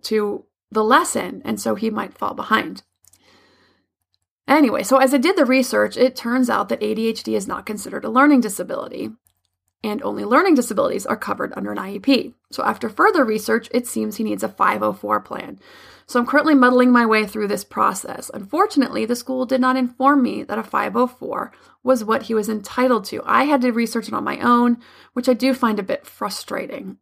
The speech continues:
I don't know why they didn't just tell me he can't have an I E P, but this is what we do for kids with A D H D. I had to do that. But anyway,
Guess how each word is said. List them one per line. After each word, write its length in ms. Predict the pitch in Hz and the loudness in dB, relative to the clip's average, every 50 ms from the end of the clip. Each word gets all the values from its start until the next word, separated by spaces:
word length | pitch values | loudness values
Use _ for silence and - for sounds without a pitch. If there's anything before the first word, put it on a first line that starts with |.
| _ - | _ -10
I 80 | - 107 | -6 -4
don't 180 | 110 117 - | -2 -2 -2
know 80 | 110 107 | -2 0
why 160 | 107 - - | 0 0 0
they 100 | - - | 0 -2
didn't 200 | - 214 214 - | -4 -4 -4 -6
just 200 | - 202 - - | -8 -12 -12 -8
tell 220 | - - 294 311 302 | -2 0 2 4 6
me 240 | 285 285 269 262 - - | 6 6 4 2 0 -4
he 100 | 220 233 | -8 -8
can't 320 | - - - 233 226 - | -8 -4 -4 -4 -4 -4
have 140 | 208 220 214 | -6 -6 -4
an 80 | 220 | -4
I 100 | 214 220 | -4 -4
E 140 | - 190 214 | -4 -6 -8
P, 240 | 196 - - 220 214 | -8 -6 -6 -4 -4
but 220 | 202 196 185 196 | -4 -6 -6 -4
this 200 | - 214 208 - | -4 -4 -4 -4
is 80 | 214 190 | -8 -8
what 140 | 196 - - | -6 -6 -6
we 100 | - - | -6 -8
do 160 | 190 - - | -8 -8 -10
for 160 | - - - | -10 -12 -16
kids 220 | - - - - - | -14 -14 -14 -12 -12
with 120 | - - | -10 -10
A 120 | - - | -8 -10
D 140 | - - - | -8 -8 -8
H 200 | - - - - | -8 -10 -12 -14
D. 240 | - - - - - _ _ _ _ _ _ _ _ _ _ _ _ _ _ _ _ - | -18 -18 -18 -20 -20 _ _ _ _ _ _ _ _ _ _ _ _ _ _ _ _ 2
I 220 | 220 220 226 226 226 | 4 4 4 2 0
had 180 | 208 202 202 | -2 -4 -6
to 80 | 196 190 | -6 -6
do 120 | - - - | -8 -10 -10
that. 180 | - - - | -10 -10 -2
But 100 | - 240 | 2 2
anyway, 340 | 254 226 208 - - - - | 2 2 0 -4 -10 -14 -18